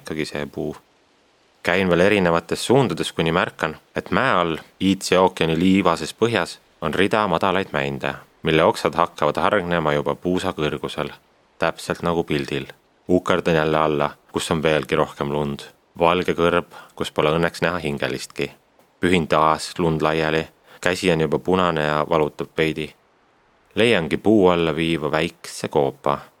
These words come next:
kuhu lükkan oma sõrmed sisse. Näpuotstega tunnen midagi ümarat. See võib vabalt olla ka männikäbi.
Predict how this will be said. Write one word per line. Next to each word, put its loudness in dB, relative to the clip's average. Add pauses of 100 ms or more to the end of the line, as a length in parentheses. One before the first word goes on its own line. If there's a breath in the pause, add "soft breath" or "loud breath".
(220)
kuhu 0
lükkan -2
oma 0
sõrmed -2
sisse. -12 (1200)
Näpuotstega 0
tunnen -2
midagi -2
ümarat. -8 (760)
See -2
võib 0
vabalt 0
olla 0
ka -4
männikäbi. -4